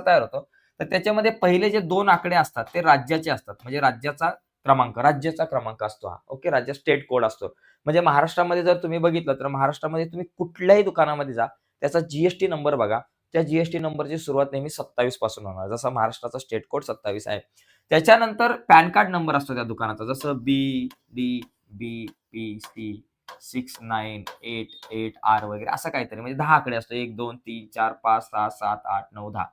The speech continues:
पुढे दहा आकडे जे असतात ते पॅन कार्ड नंबरचे आणि वन, टू, अ, वाय वगैरे अशा प्रकारे तीन नंबर जे आहेत ते by default असतात.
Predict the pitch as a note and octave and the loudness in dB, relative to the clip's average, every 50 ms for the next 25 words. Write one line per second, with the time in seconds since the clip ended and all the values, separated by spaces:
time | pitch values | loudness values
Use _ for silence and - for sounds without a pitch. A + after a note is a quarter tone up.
0 | _ _ _ _ _ - - - E3+ F#3+ F3+ F3 E3 F#3 G3+ F#3 E3+ - F#3 F#3+ | _ _ _ _ _ -8 -2 0 2 4 4 4 6 6 6 6 4 2 0 -2
1 | F3+ F3+ E3 - - E3+ E3 - F3 - D3+ B2+ B2 B2+ - C#3+ D3 C#3+ C3+ B2+ | 0 -2 -2 -2 -4 -8 -6 -6 -2 2 2 2 2 2 -2 -2 -2 -4 -6 -8
2 | A#2+ A#2 A2+ - D3 D3+ - _ _ _ - - - C#3 D3+ D#3+ D#3 E3 F3 F3+ | -8 -10 -10 -8 -10 -10 -10 _ _ _ -16 -12 -8 -4 -4 0 4 6 6 6
3 | F3+ F3+ F3 F3 F3 E3+ E3+ E3+ E3+ E3 - _ _ _ _ - C#3 C#3 C3+ C3+ | 4 2 -4 -4 -2 -2 -2 -2 -4 -6 -8 _ _ _ _ -2 0 0 4 6
4 | C#3+ D3 D3+ D#3 D3 D3 D3 D3+ C#3+ C#3 C#3 D3 C#3+ C3 C#3+ C#3+ - D3 C#3+ C#3 | 6 6 6 6 0 0 0 0 -2 -2 -2 -4 -6 -6 -6 -6 -4 -6 -8 -6
5 | - - E3+ F3 E3 D#3+ D3+ C#3+ C#3+ C#3+ C3 C3 A#2+ B2 - E3 E3 C#3+ B2 A#2 | -6 -4 -4 -4 -4 -4 -4 -4 -4 -4 -4 -4 -6 -6 -6 -4 -2 0 0 0
6 | A2+ A2 A2 - A2+ A2 G#2 F#2+ G2+ - - F#2+ | -2 -6 -8 -8 -8 -10 -10 -10 -12 -14 -16 -18